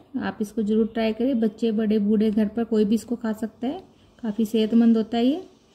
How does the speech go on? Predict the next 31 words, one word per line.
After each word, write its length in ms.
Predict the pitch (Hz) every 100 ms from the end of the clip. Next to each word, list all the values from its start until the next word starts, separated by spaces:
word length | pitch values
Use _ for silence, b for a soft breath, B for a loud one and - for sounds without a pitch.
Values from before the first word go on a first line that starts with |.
| b b -
अभी 160 | 220 226
हमारा 300 | 220 214 220
जो 100 | 220
पराठा 360 | 214 208 202 240
है 60 |
वो 60 | 226
बिल 200 | 208 214
गया 200 | 208 233
है। 120 | 320 - -
तवे 180 | 214 202
पर 160 | 208 220
मैंने 240 | 214 220
थोड़ा 200 | 220 208
सा 140 | 208
घी 200 | 214 202
लगाया 360 | 214 214 214 220
है, 180 | 330 269
आप 160 | 202
चाहे 220 | - 208 202
तो 100 | 214
यहाँ 180 | 202
पर 140 | 202 214
ऑयल 260 | 233 214
भी 100 | 214
लगा 240 | 220 208 208
सकते 320 | 208 208 254
हैं। 120 | 320 - _ _ _ b b b b b -
हल्का 260 | 214 208 214
सा 140 | 233
घी 180 | 208 220
लगाएंगे। 540 | 214 220 220 233 339